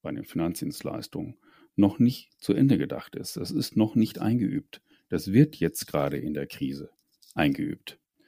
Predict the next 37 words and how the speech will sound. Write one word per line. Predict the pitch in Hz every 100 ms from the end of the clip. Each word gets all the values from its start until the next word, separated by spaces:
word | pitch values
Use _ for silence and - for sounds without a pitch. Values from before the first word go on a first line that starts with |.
| _ _
während | - -
andere | 185 101 107 95
Branchen | 92 82 87 117 -
da | 98
durchaus | 90 92 101 -
schon | - 107
Vorteile | - 113 131 - - -
haben. | - - - - _ - - - - _
Und | 95 85 -
wenn | 156
wir | 175
uns | 98 -
mehr | 85 -
anstrengen, | 82 - - 82 120 165 165 _ _ _
dann | 87
doch | 92 90
bitte | 104 98
nicht, | 104 107 107
um | -
einfache | 90 98 95 -
koordinative | 92 92 87 82 80 98 95
Probleme | 82 80 87 131 139
zu | 92 -
lösen, | 78 82 98 143 - _ - _
sondern | 87 87
uns | - -
auf | -
die | -
Kunden | - 120 160
zu | - -
orientieren | - 110 110 110 107 110 120 - _ _ _ _
und | - 95 95 - -
auch | 90
untereinander | - 104 98 87 104 117 90
uns | 90 85 -
zu | -
unterstützen. | - - 78 - 92 - -